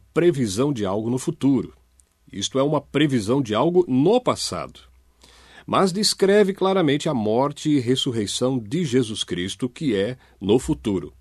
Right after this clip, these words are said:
Sim, mas os judeus que estão fazendo a confissão estão olhando de volta para isso e percebendo que eles estavam tão errados. Os versículos de um a onze são basicamente o conteúdo da confissão da nação de Israel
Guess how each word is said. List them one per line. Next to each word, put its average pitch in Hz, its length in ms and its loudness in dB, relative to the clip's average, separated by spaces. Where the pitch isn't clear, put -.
Sim, 156 400 2
mas 80 320 -6
os 143 160 0
judeus 147 560 2
que - 80 -10
estão 101 260 -6
fazendo 101 760 -2
a 76 160 -8
confissão 117 580 -4
estão 170 280 0
olhando 160 320 2
de 175 100 -2
volta 123 580 0
para 87 240 -6
isso - 280 -8
e 120 40 -2
percebendo 170 560 0
que 170 140 -2
eles 165 200 2
estavam 156 460 -2
tão 190 320 6
errados. 143 760 -6
Os 123 160 2
versículos 190 720 2
de 147 200 0
um 220 200 6
a 139 120 2
onze 113 480 0
são 165 280 -2
basicamente 139 560 0
o 135 40 -8
conteúdo 131 560 0
da 95 100 -4
confissão 180 880 -2
da 185 140 -4
nação 147 480 -2
de 135 80 -4
Israel 110 640 -4